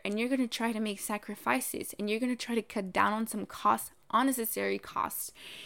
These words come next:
And you're gonna try to work on yourself, work on your mindset,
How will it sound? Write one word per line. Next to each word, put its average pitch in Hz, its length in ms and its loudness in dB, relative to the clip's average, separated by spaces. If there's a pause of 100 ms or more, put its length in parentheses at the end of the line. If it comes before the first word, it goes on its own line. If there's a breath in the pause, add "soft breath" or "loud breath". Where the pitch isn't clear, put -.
(120 loud breath)
And 247 100 2
you're 254 80 4
gonna 269 180 6
try 262 200 6
to 240 100 8
work 226 360 4
on 214 140 -2
yourself, 208 540 -4
work 220 300 -2
on 240 100 0
your 226 140 0
mindset, 214 500 -4